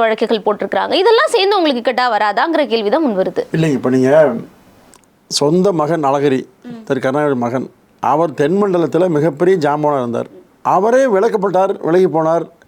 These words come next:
Speaker 2: திமுகவுக்கு "நீ அவ்வளவுதான், தென் மாவட்டம் இல்லைன்னு" சொன்னாங்க. இப்ப என்னாச்சுன்னு பாருங்க. நீங்க தனி நபர்களை நம்பி எப்பவுமே கட்சி இல்லைங்க.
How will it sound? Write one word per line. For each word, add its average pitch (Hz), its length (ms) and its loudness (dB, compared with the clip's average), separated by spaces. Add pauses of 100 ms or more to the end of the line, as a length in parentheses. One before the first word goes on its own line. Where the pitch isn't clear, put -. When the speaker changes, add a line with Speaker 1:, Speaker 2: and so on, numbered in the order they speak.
(160)
Speaker 2:
திமுகவுக்கு 185 640 2
"நீ 165 120 2
அவ்வளவுதான், 160 340 0
தென் 151 160 0
மாவட்டம் 160 320 0
இல்லைன்னு" 160 240 0
சொன்னாங்க. 135 260 -4
இப்ப 147 140 0
என்னாச்சுன்னு 190 380 0
பாருங்க. 170 220 0 (560)
நீங்க 165 180 2 (640)
தனி 202 220 2 (140)
நபர்களை 214 380 2 (100)
நம்பி 175 240 2 (100)
எப்பவுமே 175 240 0 (100)
கட்சி 143 300 -4
இல்லைங்க. 131 260 -4